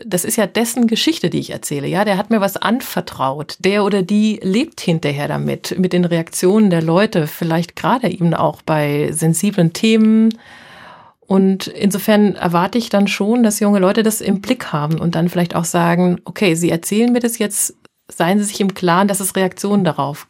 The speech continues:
geben wird. Äh, seien sie sich im Klaren darüber, dass das, äh, nicht nur hier gedruckt wird oder gesendet wird, sondern dass es auch vielleicht auf,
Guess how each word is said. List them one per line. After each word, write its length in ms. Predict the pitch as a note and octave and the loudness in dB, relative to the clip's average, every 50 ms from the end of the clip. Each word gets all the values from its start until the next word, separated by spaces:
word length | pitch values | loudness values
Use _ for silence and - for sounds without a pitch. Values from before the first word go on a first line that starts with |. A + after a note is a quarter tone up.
| _ | _
geben 340 | - F3 E3+ E3 E3+ D#3+ D3 | 0 2 2 4 2 0 0
wird. 300 | D3+ C3+ F3 - - - | -2 -6 -6 -6 -10 -10
Äh, 220 | - - D#3+ D#3 | -6 -4 -4 -2
seien 260 | D#3 E3+ F3 F3+ F#3+ F#3+ | 0 0 2 2 2 0
sie 60 | F#3 | -2
sich 120 | F#3+ - | -2 -2
im 140 | F#3+ F#3+ F3+ | -2 -4 -2
Klaren 300 | - F3+ F3 F3+ G3+ G3 | -2 0 0 2 2 0
darüber, 460 | G3 F#3 F3+ G3 F#3+ F3+ F#3 F3+ F#3 - - - - - - - - - - - _ _ | 0 -2 -2 -2 0 0 0 0 -2 -4 -10 -18 -18 -18 -18 -20 -20 -20 -20 -20 _ _
dass 240 | - G3 F#3 - - | -4 -2 -2 -2 -2
das, 440 | - F#3+ F#3 F#3 F#3 - - - - | 0 0 0 0 0 -2 -2 -4 -4
äh, 640 | - - F#3 F3+ E3+ E3+ E3 E3 D#3+ E3 D#3+ - - | -4 -2 -2 -2 0 0 0 0 0 0 -2 0 0
nicht 300 | F#3 F#3+ G3+ G3 - - | 2 2 2 2 0 0
nur 220 | G3 G3 G3 F#3 | 0 2 2 2
hier 600 | F3+ E3+ F3+ F#3+ F#3+ F3+ F3 E3+ E3+ E3 E3 E3 E3 | 2 0 0 0 0 2 2 2 2 0 0 -2 -4
gedruckt 480 | - - - - - B3+ B3+ - - - | -8 -10 -8 -2 -2 -2 -2 -2 -4 -4
wird 220 | F#3 G3 F#3 F3+ | -2 0 0 0
oder 180 | - E3 D#3+ D#3+ | 0 -2 -2 0
gesendet 500 | D#3+ E3+ D3+ E3+ F#3+ G#3 G#3 G3+ F#3+ - | 0 0 2 2 4 4 4 2 2 2
wird, 220 | F#3 F#3 F#3 F3+ | 2 2 2 2
sondern 160 | - F3+ F3 E3+ | 2 2 2 2
dass 140 | E3+ - | 2 0
es 120 | F3 E3+ - | 0 -2 0
auch 260 | E3+ E3 E3+ F3+ - - - - - | 0 0 0 0 -2 -8 -20 -20 -10
vielleicht 400 | - - F3+ E3+ E3 - - E3 | -6 -2 0 0 0 0 -4 -6
auf, 120 | E3 - | -8 -8